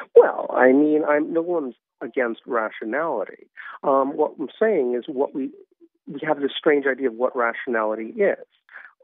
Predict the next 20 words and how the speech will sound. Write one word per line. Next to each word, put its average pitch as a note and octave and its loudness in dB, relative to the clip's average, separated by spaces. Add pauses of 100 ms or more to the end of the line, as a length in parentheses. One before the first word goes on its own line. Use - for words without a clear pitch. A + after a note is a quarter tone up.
You C#3+ 2
know, G#2+ -2
why B2+ 2
don't C3+ -2
we C3 -4
do B2 -2
a A#2+ 0
rational A2+ -4
analysis G#2+ -6
which A2+ -8 (100)
says G2+ 0
that, G2+ -2
um, G#2+ 0 (280)
to A2+ -8
some G#2+ 2
degree, G#2 -2 (1200)
animals G#2+ -2
just - -6
wanna A#2 2
have C3 0